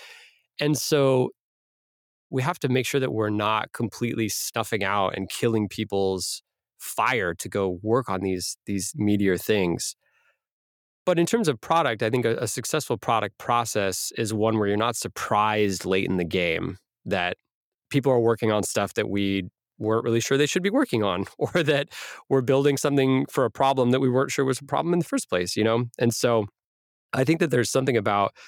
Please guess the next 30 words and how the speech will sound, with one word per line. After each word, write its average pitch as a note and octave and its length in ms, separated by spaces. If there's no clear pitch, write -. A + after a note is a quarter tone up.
I - 40
was C#3 140
scared F3 420
to C#3 100
put D#3+ 180
in C3 100
the G#2+ 60
memo G#2 440
the F#2 120
thing A#2+ 220
around F#2+ 260
phase A2+ 280
gating, E2+ 360
but F2 100
I F#2+ 60
think C3 160
it B2 40
was G#2 160
in G#2+ 100
response G2+ 540
to - 180
us F#2 360
sort C3 180
of G#2+ 80
having B2 460
very G#2 200
blurry G2+ 540
boundaries G#2 600
in G2 120
between G2 720